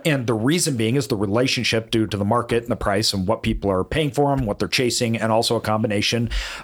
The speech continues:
of new supply coming out of the market. 'Cause at the end of the day, what makes a good deal? And I guess that's really what we have to define here.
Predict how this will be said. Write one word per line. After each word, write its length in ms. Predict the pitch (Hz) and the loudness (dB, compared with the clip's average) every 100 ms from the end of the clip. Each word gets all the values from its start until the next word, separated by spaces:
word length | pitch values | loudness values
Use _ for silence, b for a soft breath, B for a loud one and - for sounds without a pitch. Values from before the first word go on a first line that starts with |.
| B | B
of 640 | 117 113 120 120 120 113 131 - _ _ _ _ 139 | 2 2 2 2 0 -2 -4 -6 _ _ _ _ 0
new 220 | 123 131 | 0 0
supply 320 | 131 131 139 | 0 2 2
coming 240 | 139 131 | 2 0
out 60 | 127 | 0
of 60 | 120 | 2
the 40 | |
market. 320 | 143 180 110 | 2 0 -2
'Cause 140 | - 131 | -4 -2
at 100 | 147 | 0
the 80 | 175 | 0
end 120 | 175 | 2
of 20 | |
the 80 | 123 | 0
day, 140 | 127 | 0
what 340 | 104 123 151 127 | 2 0 0 -2
makes 240 | 117 - | -2 -2
a 20 | |
good 220 | 92 98 | -2 -2
deal? 300 | 98 160 87 | 0 0 2
And 80 | 82 | 0
I 40 | 110 | 0
guess 160 | - | 0
that's 280 | - 190 - | 0 -2 0
really 260 | 110 135 127 | 2 2 2
what 180 | 113 | 2
we 100 | 110 | 2
have 160 | 104 - | 0 0
to 80 | - | -4
define 480 | - - 277 202 - | -4 2 2 2 -4
here. 320 | - - | -8 -8